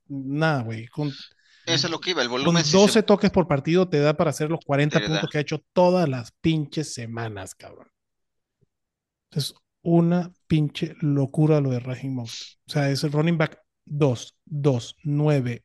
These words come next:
Speaker 1: uno, dieciocho y treinta y nueve cuando se lesionó. Ok, y entonces, bueno, Monster va para adentro. Achane no va a jugar.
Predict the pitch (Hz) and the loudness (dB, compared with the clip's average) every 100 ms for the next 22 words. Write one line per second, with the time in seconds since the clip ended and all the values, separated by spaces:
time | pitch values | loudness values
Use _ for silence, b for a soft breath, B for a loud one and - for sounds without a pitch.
0 | _ 180 160 127 117 - 147 139 180 180 | _ 4 4 2 -6 -6 -4 -2 -2 -4
1 | 277 _ _ _ _ - - 151 135 131 | -16 _ _ _ _ -20 -4 -4 -2 -4
2 | 139 143 139 131 123 110 113 _ _ _ | -2 -2 -4 -6 -10 -14 -20 _ _ _
3 | _ _ _ _ _ _ - _ _ _ | _ _ _ _ _ _ -20 _ _ _
4 | _ _ _ 117 _ _ _ - 220 127 | _ _ _ _ _ _ _ -2 -2 -2
5 | - _ - 180 180 180 180 165 175 143 | -8 _ 2 4 4 4 0 0 0 0
6 | 160 196 202 220 196 190 156 135 131 160 | 2 4 4 4 4 4 4 2 0 0
7 | 175 202 190 180 170 175 190 202 | 2 2 4 6 6 6 4 2